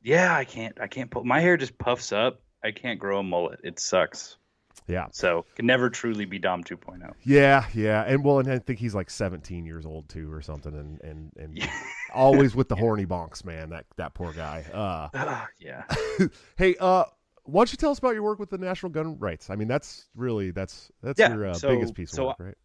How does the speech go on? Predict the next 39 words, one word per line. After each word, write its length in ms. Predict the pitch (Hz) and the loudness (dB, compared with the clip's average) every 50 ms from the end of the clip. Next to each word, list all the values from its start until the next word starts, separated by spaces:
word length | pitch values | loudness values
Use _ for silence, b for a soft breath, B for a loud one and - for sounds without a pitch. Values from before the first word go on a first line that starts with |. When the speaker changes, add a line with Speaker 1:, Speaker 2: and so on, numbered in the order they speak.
| _ - | _ -2
Speaker 1:
I 160 | 123 135 156 | 2 2 2
am, 320 | 156 143 135 131 120 113 | 2 2 0 0 0 0
uh, 40 | 110 | 0
I'm 380 | 107 104 101 98 90 113 120 113 | 0 2 2 2 0 0 0 -2
a 60 | 104 | -2
regional 340 | 104 110 117 113 120 131 123 | -2 -2 -4 -2 -2 -2 2
director 300 | 120 113 110 107 - 107 | 4 4 4 4 2 -2
with 80 | 101 | -2
the 60 | 101 | 0
National 320 | 101 101 101 98 - - 101 | 2 2 2 2 0 -6 -6
Association 520 | 98 - 98 95 - - 95 92 - 101 | -2 -2 -2 -2 0 0 0 0 0 -4
for 120 | 98 - 95 | -6 -6 0
Gun 180 | 92 92 90 | 0 0 2
Rights, 460 | 90 85 85 85 - - - - - - | 2 0 0 -2 -4 -8 -14 -14 -14 -8
which 180 | - 98 98 | -8 -6 -6
is 80 | - 95 | -6 -2
based 300 | 87 - 95 92 - - | 2 2 2 2 4 2
out 100 | 98 95 | 2 4
of 260 | 95 92 90 87 82 92 | 4 2 2 0 -2 -2
headquarters 420 | 104 104 - 113 107 104 101 98 | -2 0 2 0 2 2 0 -2
in 120 | 98 92 | -4 0
Loveland, 340 | 92 95 95 92 98 95 95 | 0 0 2 2 0 -2 2
Colorado. 580 | 87 87 92 87 85 90 92 87 87 85 85 - _ B B B B B B B B | 4 4 6 6 6 4 4 4 2 2 0 -2 _ B B B B B B B B
And 180 | - 98 98 98 | 0 0 2 4
I'm 220 | 95 95 95 92 92 | 4 4 2 2 0
a 140 | 90 87 87 | 0 0 0
director 360 | 87 98 107 - - 107 98 | 2 2 2 2 2 0 0
of 60 | 95 | 0
legislation 680 | 98 95 87 90 - - 107 113 110 - 101 90 90 | -2 -2 -4 -6 -4 -2 0 0 0 -2 -4 -6 -8
for 180 | - - 92 - | -6 -6 -6 0
Hoosier 380 | - 170 190 175 131 117 98 92 | 4 4 4 6 6 6 4 6
Gun 180 | 87 87 87 | 4 0 0
Rights, 300 | 90 87 85 87 85 - | 0 0 -2 -2 -4 -8
which 140 | - 87 - | -12 -10 -8
is 100 | 92 87 | -6 -4
our 100 | 87 90 | -4 -4
state 240 | - - 98 92 85 | -2 -2 -2 -2 -2
affiliate 460 | 85 - - 98 92 92 87 80 - | -2 -2 0 0 2 2 0 -2 -2
here. 260 | 95 90 85 82 80 | -2 0 0 0 0